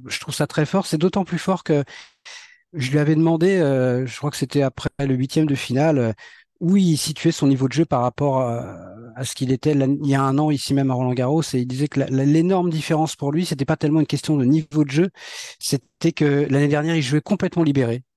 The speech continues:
Il était vraiment très, très à l'aise, euh, très libre sur le court,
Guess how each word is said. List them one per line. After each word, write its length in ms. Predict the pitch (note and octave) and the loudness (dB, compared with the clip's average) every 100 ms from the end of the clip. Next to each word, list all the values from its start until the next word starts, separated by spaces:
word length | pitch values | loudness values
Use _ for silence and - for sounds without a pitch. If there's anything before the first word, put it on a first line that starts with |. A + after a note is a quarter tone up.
| _ | _
Il 160 | C#3+ A#2+ | -8 -2
était 280 | B2 D3 C#3+ | -2 2 0
vraiment 440 | A#2+ C#3+ D#3 D#3+ - - | 2 0 2 0 -2 -8
très, 280 | - F#3+ F#3 | -4 -2 -2
très 360 | - F3 D#3+ | -2 -2 0
à 80 | D3+ | 0
l'aise, 380 | D3 D#3 E3 C#3+ | 0 0 0 2
euh, 200 | C3+ B2 - - - - - - | 2 0 -2 -16 -20 -20 -16 -6
très 220 | - F3 | -2 0
libre 340 | F3 G#3+ D#3+ | 2 2 2
sur 200 | D3+ D#3 | 2 0
le 100 | C#3+ | 0
court, 440 | - E3+ G3 - | 2 2 2 -2